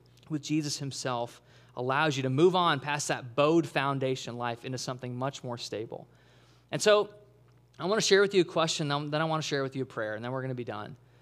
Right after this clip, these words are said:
I wanna share with you a question that was posed to me actually last week, and I've been thinking about it. I was trying to wrestle with, "God, what do you wanna do with this message? What do you wanna say to us? What do you want us to wrestle with?" And this question just popped up. I don't even remember where I read it.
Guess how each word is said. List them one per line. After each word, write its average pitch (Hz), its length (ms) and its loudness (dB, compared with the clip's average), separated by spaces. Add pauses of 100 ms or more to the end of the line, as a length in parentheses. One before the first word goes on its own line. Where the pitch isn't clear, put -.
(220)
I - 40 -4
wanna 214 80 2
share 247 180 6
with 233 120 6
you 202 80 8
a - 40 4
question 175 380 2
that 147 40 2
was 131 120 -2
posed 170 400 4
to 147 80 -2
me 127 220 0
actually 151 380 2
last 139 380 4
week, 127 400 -6 (920)
and 165 80 6
I've 233 100 10
been 254 120 2
thinking 240 340 4
about 123 280 6
it. - 20 4
I - 20 4
was 151 120 2
trying 226 180 4
to 185 80 6
wrestle 170 360 6
with, 135 160 4
"God, 180 300 6 (640)
what 160 140 0
do 262 80 2
you 226 80 0
wanna 165 220 6
do 147 280 4
with 143 220 0
this 147 240 0
message? 127 540 -6
What 160 100 -2
do 220 80 -8
you 220 80 -6
wanna 165 300 2
say - 380 -2
to 131 200 -2
us? 107 180 -4
What 214 100 2
do 214 60 -2
you 175 60 0
want 147 240 0
us - 140 -4
to 123 80 -8
wrestle 123 340 -2
with?" 117 180 -6
And 139 140 -4
this 226 140 -4
question 165 400 0
just - 240 -16
popped 180 320 2
up. 131 120 4
I 160 40 0
don't 208 100 0
even 165 80 -2
remember 147 220 0
where 135 180 2
I 117 60 2
read 120 280 2
it. - 140 -4